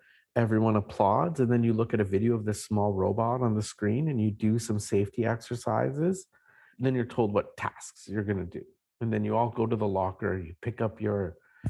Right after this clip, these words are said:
your arm device, your T C I, which is like a mini computer, but like a large smartphone. And from there, the tasks are clear. Either you're a stower, so you're moving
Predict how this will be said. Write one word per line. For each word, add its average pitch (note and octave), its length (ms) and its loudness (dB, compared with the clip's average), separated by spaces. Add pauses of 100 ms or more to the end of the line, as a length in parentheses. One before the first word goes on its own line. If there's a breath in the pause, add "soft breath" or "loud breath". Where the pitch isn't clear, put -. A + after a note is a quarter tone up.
(220 loud breath)
your G2+ 220 0
arm G#2 260 4
device, G2 560 0
your E2 100 -6
T - 220 -4
C G#2+ 260 0
I, G2 380 0
which A#2 240 -6
is G2 220 -8
like G#2 160 -2
a G2 480 0
mini A#2 340 0
computer, A#2 680 -4
but G#2+ 160 0 (340)
like A#2 160 2
a G#2+ 60 4
large G#2 500 4 (360)
smartphone. B2 800 -2 (920 soft breath)
And G#2+ 840 2 (540)
from A#2+ 220 2
there, A2+ 160 6
the B2+ 120 2
tasks A2 520 0
are A2+ 80 4
clear. C3 320 4
Either A#2 240 6
you're G#2 720 4 (120)
a - 40 -8
stower, A#2+ 680 0
so - 160 -4
you're A2 240 2
moving G2+ 560 2